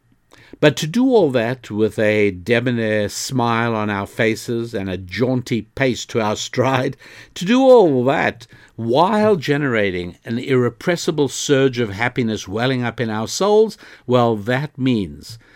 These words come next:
that we are spiritually grounded in everything that is life-affirming, devoted to our faith, our families, our finances, our fitness, and our friends,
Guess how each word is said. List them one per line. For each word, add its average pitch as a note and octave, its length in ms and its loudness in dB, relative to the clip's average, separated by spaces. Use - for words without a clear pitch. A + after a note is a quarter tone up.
that A2 260 -4
we A#2 140 -2
are A2 120 -2
spiritually C#3 800 -2
grounded A#2+ 680 -4
in A2+ 160 -4
everything D3 600 -2
that B2 140 -2
is A2+ 180 -4
life-affirming, G#2+ 840 -4
devoted D3 640 2
to C3 140 0
our G2+ 160 -2
faith, C3+ 400 0
our F#2 160 -6
families, B2+ 600 -2
our F#2 160 -6
finances, B2+ 840 -2
our G#2 160 -10
fitness, - 720 0
and D#3 560 2
our B2+ 220 2
friends, - 1080 -8